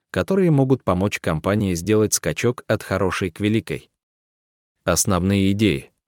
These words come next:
Основная идея номер один. Лидерство пятого уровня. Лидеры компаний, которые совершают скачок от хорошего к великому, обладают уникальным сочетанием личной скромности и профессиональной воли.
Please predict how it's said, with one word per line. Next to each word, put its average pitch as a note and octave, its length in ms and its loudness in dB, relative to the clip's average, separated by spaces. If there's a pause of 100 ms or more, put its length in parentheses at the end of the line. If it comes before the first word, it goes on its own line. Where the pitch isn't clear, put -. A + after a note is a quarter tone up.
(800)
Основная F#2 680 0
идея G#2 300 2
номер F2+ 340 0
один. E2+ 360 -2 (1000)
Лидерство G2+ 640 0
пятого G#2 400 2
уровня. F#2+ 500 2 (920)
Лидеры G#2 460 2
компаний, F#2 720 0
которые D#3 400 2
совершают A#2 560 0
скачок - 500 -2
от G#2+ 100 -4
хорошего F#2+ 520 0
к - 80 -10
великому, F2+ 520 -2 (160)
обладают G#2 580 0
уникальным A#2+ 580 0
сочетанием F2+ 640 -2
личной F#2 380 -4
скромности G2 680 -2 (180)
и G#2 120 0
профессиональной F#2 800 0
воли. E2+ 320 -2